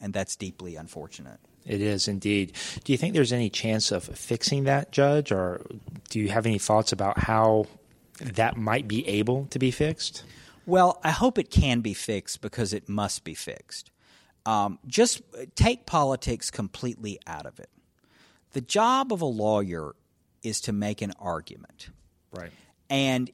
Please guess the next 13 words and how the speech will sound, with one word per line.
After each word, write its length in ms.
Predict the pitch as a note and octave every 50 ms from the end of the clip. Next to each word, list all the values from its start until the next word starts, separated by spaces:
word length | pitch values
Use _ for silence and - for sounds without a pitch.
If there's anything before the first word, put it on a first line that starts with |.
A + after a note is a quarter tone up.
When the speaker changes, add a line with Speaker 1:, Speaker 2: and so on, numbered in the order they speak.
| _ -
Speaker 1:
if 220 | C#3 C#3+ - -
you're 100 | D3+ D3
making 400 | C#3+ D3+ E3+ G#3 A3 - B3+ B3
an 120 | A3+ G3 D3
argument, 840 | - B2+ B2 B2 C3 B2+ A2+ A#2 A2 G2 F#2+ F2+ E2+ D2+ - A2 G2
that 240 | A#2+ B2+ C3+ C3+ C3+
means 500 | C3+ B2+ B2 A#2 A2+ A2 G#2+ G#2 G2 -
of 260 | - - A2 G#2+ G2+
necessity 800 | G#2 G2 - - - D3+ D3 C3+ - - A2 G2 G2 F#2 F#2 F#2
that 220 | F#2+ G#2 G2 -
there 200 | - A2+ G#2+ G#2
is 80 | G#2 -
someone 800 | - - - D3 D3 D#3+ D3+ C#3 B2+ A#2 A2 G#2+ G#2 G2+ G2+ G#2